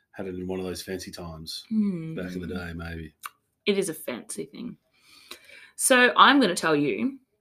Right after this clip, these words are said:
Speaker 2: about the Fremantle Arts Centre.
Speaker 1: Fremantle Arts Centre.
Speaker 2: Doesn't sound too bad, hey?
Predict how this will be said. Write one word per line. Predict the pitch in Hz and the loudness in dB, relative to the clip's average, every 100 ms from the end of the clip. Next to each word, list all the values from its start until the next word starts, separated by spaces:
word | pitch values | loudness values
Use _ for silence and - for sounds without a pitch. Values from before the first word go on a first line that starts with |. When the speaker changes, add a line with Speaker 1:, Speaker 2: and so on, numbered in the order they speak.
| _ - | _ -2
Speaker 2:
about | 196 190 | 2 2
the | 208 | 0
Fremantle | - 170 160 156 156 156 196 - | -4 -2 -2 -2 -4 -4 -6 -2
Arts | 233 311 - | -2 -2 -6
Centre. | - 143 147 - - _ | -6 -10 -12 -16 -18 _
Speaker 1:
Fremantle | - 95 107 110 117 | -10 -6 -6 -2 2
Arts | 110 131 - | 2 2 2
Centre. | 127 120 104 82 - _ - | 2 4 0 -2 -10 _ -2
Speaker 2:
Doesn't | 190 185 | 0 0
sound | 202 175 170 | 0 -2 -2
too | 165 | -2
bad, | 175 160 165 | 0 0 0
hey? | 160 320 | -2 -2